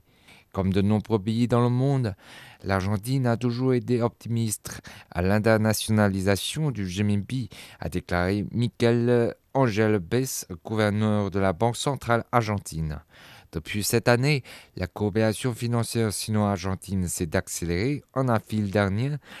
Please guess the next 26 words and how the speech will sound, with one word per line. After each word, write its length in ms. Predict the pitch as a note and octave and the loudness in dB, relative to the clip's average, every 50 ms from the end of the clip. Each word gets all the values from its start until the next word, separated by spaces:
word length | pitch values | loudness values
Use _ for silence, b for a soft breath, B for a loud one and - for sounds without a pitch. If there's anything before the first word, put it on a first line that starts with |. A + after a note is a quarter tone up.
| B B B | B B B
l'Argentine 640 | - F2+ F#2+ F#2 F2 G2 G2 - A2 C3 C#3+ C#3+ C3 | -2 -2 0 0 0 -2 -4 -4 -4 -4 -4 -2 0
a 140 | B2 A#2 A2+ | 2 2 2
lancé 340 | A2+ A2 G2+ - - - D3+ | 2 0 -2 -2 -2 0 0
le 120 | C#3 A#2+ | 2 2
paiement 420 | F#2 A2 A2 G#2+ A2+ B2 C3 B2+ B2 | 2 2 2 2 2 0 2 2 2
en 20 | |
renminbi 640 | A#2 A2 G#2+ G#2+ A2 G#2+ G2 G#2 A2 A#2 A#2 A#2 - - _ F#2+ | 2 0 0 0 -2 -4 -4 -6 -6 -4 -2 -2 -4 -4 _ -4
des 120 | F2+ F#2+ | -4 -2
marchandises 720 | F#2+ F#2+ F2 - - - F#2+ E2+ F2 F#2 F2 E2+ D#2 F2+ | -2 -2 -2 -4 -6 -6 -6 -4 -4 -4 -6 -4 -4 -4
importées 600 | F2 E2 E2+ E2 D2+ - _ _ - B2+ C#3 C#3 | -4 -4 -4 -6 -8 -10 _ _ -2 0 0 2
de 100 | A#2 A2+ | 2 0
Chine. 560 | G2 - - - - D#3 E3+ D#3+ C3+ A#2 F2+ B B B B B A#2+ B - | 0 -2 -4 -6 -2 0 0 0 2 0 -2 B B B B B -20 B -12
Début 400 | - F#2 G#2 B2 A2 G2 A2+ A2 | -6 0 2 2 2 2 0 -2
juin, 340 | G2+ G2+ A#2+ C3+ D3 D3+ C3+ B B B B B - | 0 2 2 2 2 2 -2 B B B B B -4
l'Argentine 640 | F#2 A2+ A#2 A2+ A2 A#2 A#2 G2 G#2+ A2+ A2+ A2+ A2+ | 0 0 2 2 0 0 -2 -4 -4 -4 -4 -2 0
et 100 | A2+ A2 | 0 2
la 140 | G#2+ G#2+ G#2 | 2 2 0
Chine 380 | - - - B2+ B2 A#2 A2 G#2 | 0 -2 -4 -4 -4 -2 -2 0
ont 120 | G2 F#2 | 0 0
renouvelé 600 | F2 - C3 D3 C#3 C3 B2+ A2+ A2 A#2 A#2+ A#2 | 0 0 2 2 2 0 0 0 2 2 2 2
un 140 | A2+ A2 A2 | 2 0 -2
accord 320 | G#2 - - F#2+ F#2 E2+ | -4 -4 -4 -6 -4 -4
de 100 | E2+ D#2+ | -4 -6
swap 420 | - - - G2+ G2+ G2 - _ F#2 | -8 -6 -4 -2 -2 -2 -4 _ -4
de 120 | F#2 F2+ | -4 -4
devises 600 | D#2 F2 A2+ B2+ A#2+ A2 A2+ A#2+ B2+ A#2 G#2+ A2 | -2 0 2 2 2 2 2 0 0 0 -4 -6